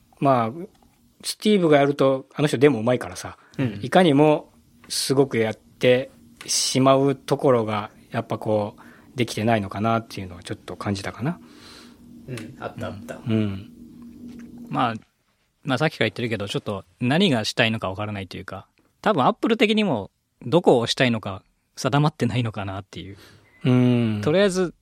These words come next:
Speaker 3: これもできます、これもできますって言っといて、まあ、まだ出るの半年先だから。
Speaker 1: そうね。うん。
Speaker 3: で、アプリ開発者になんか、いろいろ夢持たせておいて、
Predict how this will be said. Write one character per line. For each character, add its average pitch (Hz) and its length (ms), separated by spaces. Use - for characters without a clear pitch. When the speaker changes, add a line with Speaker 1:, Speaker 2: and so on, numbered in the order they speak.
Speaker 3:
こ 147 140
れ 165 60
も 165 120
で 151 120
き 147 120
ま 143 80
す、 - 80
こ - 80
れ 123 80
も 123 100
で 127 100
き 127 120
ま 131 100
す - 60
っ - 40
て 113 100
言 104 80
っ - 40
と 143 140
い 127 60
て、 131 140
ま 127 220
あ、 98 40
ま 156 140
だ 110 120
出 107 100
る 135 80
の 104 80
半 104 160
年 110 220
先 110 220
だ 110 100
か 92 80
ら。 87 260
Speaker 1:
そ - 340
う - 20
ね。 120 280
う 117 40
ん。 104 480
Speaker 3:
で、 127 80
ア 120 80
プ 143 140
リ 147 140
開 151 160
発 160 160
者 127 120
に 101 140
な 101 100
ん 104 40
か、 90 280
い 117 100
ろ 117 140
い 110 40
ろ 113 120
夢 120 240
持 113 140
た 120 100
せ 117 140
て 117 100
お 110 80
い 113 60
て、 160 320